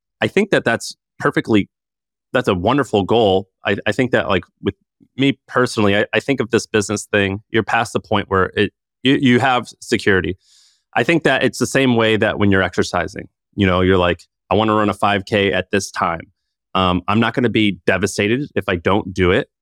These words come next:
but it's just a really fun goal to chase after." And I think that's the same with a lot of business stuff, which is you want a net worth by this age, or you want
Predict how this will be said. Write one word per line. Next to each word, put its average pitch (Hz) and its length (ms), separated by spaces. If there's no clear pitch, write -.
but 101 320
it's 123 120
just 170 140
a 127 80
really 117 200
fun 107 300
goal 95 220
to 90 100
chase - 360
after." 85 300
And 87 120
I 95 60
think 147 160
that's 156 140
the 113 60
same 101 300
with - 140
a 95 40
lot 92 120
of 85 100
business 110 320
stuff, 87 220
which 95 160
is 90 160
you 101 100
want 101 140
a - 20
net 98 240
worth 113 240
by 101 140
this 98 260
age, 87 400
or 95 160
you 98 220
want 95 300